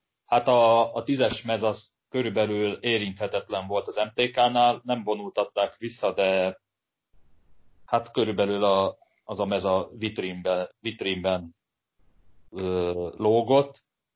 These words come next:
Ö, úgy kezelték azt a számot, és Lázok János jött, látott és kiválasztotta a tízes számú, ö, mezt az M T K-ban.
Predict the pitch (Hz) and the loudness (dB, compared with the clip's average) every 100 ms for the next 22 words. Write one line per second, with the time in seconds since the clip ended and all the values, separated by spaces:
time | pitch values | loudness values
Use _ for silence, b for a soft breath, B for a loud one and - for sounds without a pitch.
0 | _ _ - - - - _ _ _ - | _ _ -20 -20 -20 -20 _ _ _ -12
1 | 95 95 92 - 107 101 110 98 101 98 | -4 -2 -2 -4 -6 -4 0 4 2 2
2 | 98 98 - 95 202 208 120 139 - _ | -2 -2 -6 -2 2 2 4 0 -2 _
3 | _ _ _ 107 101 101 101 101 - - | _ _ _ -2 0 0 -2 -4 -8 -12
4 | _ _ _ _ _ _ _ - 110 107 | _ _ _ _ _ _ _ 0 4 4
5 | 101 95 - - _ _ 98 95 92 92 | 2 -4 -8 -20 _ _ -2 0 0 -4
6 | - - _ _ _ _ _ _ _ _ | -8 -14 _ _ _ _ _ _ _ _
7 | - - - 135 127 - - 123 113 - | -20 -14 0 2 2 0 -2 2 4 2
8 | 101 - 85 - 110 101 95 92 - 95 | -2 -4 -10 -10 -4 2 2 2 -4 -8
9 | - 87 90 85 113 101 95 - 95 90 | -6 -2 -2 -2 -4 -2 -2 0 0 0
10 | 87 82 - _ - 90 80 78 104 117 | -2 -8 -12 _ -10 -4 -4 -6 0 0
11 | - - _ _ _ _ _ - 90 85 | 0 -4 _ _ _ _ _ -10 -4 -2
12 | 101 120 120 104 113 98 92 92 87 | 0 0 0 0 4 2 4 0 -4